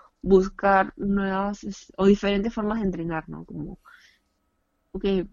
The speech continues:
podemos entrenar el, el upchair de esta forma, pero,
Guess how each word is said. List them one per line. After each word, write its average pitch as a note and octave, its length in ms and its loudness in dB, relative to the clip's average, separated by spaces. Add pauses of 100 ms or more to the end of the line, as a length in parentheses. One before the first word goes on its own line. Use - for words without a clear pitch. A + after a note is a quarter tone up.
(300)
podemos G3 300 -6
entrenar F3+ 460 -2 (100)
el, F3 420 -6 (760)
el E3+ 120 -2
upchair F3 320 -4
de E3+ 60 2
esta F#3 200 -8
forma, F#3 440 -6
pero, F3 440 -4